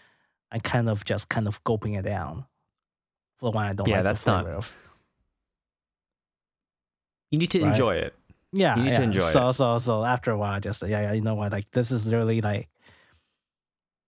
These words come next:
Speaker 1: I think it's a tea so far that no, that, that's under the same name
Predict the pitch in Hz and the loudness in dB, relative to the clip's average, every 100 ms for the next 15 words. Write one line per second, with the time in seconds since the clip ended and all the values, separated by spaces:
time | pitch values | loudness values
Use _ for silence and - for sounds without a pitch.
0 | _ _ _ _ - 135 170 185 139 - | _ _ _ _ -2 0 2 2 0 0
1 | 151 165 170 - 165 151 147 147 147 135 | 0 2 2 0 0 0 0 2 2 0
2 | 117 123 127 131 123 135 - 135 127 - | 0 0 0 -2 -2 -4 -2 -4 -4 -2
3 | 147 143 120 - 143 131 127 123 110 120 | 0 0 -2 0 0 0 0 -2 -2 -6